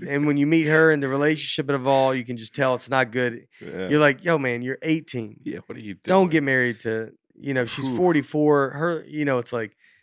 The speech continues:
Speaker 1: just, you got so many, you're so young.
Speaker 2: Yeah.
Speaker 1: Just be, don't do this." And, uh, but he's, you know, he doesn't care. Like, so he wants to do it.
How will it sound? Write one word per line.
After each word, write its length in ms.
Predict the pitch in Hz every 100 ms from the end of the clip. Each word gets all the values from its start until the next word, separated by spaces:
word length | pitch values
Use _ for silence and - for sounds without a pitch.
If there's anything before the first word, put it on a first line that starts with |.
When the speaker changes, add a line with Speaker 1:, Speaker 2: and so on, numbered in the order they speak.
| _ _ -
Speaker 1:
just, 440 | 180 170 - 233
you 180 | 180 165
got 220 | 170 135
so 240 | - 190 170
many, 480 | 196 165 123 120 120
you're 220 | 139 143
so 300 | 135 170 185
young. 380 | 156 123 110 110
Speaker 2:
Yeah. 160 | 110 80 _ _ _
Speaker 1:
Just 320 | 147 147 131
be, 460 | 135 165 160 147 107 143
don't 260 | 160 151
do 140 | 127 113
this." 340 | 104 - - _ _ _ _ _
And, 340 | 127 131 131
uh, 420 | 123 120 117 113 107
but 140 | 123
he's, 440 | 127 127 139 117 123
you 160 | 127
know, 60 | 101
he 80 | 120
doesn't 280 | 110 101
care. 300 | - 104 104
Like, 220 | 104 104 -
so 120 | -
he 60 | 131
wants 240 | 135 143
to 100 | 143
do 140 | 131 131
it. 160 | 113